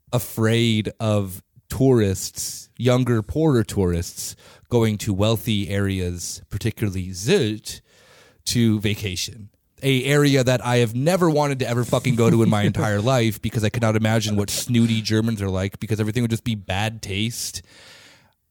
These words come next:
Speaker 1: and expensive and just, like, a lot of, like,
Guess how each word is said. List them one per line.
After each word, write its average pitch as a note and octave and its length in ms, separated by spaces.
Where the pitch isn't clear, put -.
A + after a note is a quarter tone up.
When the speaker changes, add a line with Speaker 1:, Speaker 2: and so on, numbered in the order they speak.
Speaker 1:
and G#2+ 720
expensive A#2+ 840
and A#2+ 160
just, A#2 180
like, A2 240
a C#3 80
lot C3+ 560
of, C3 120
like, B2 200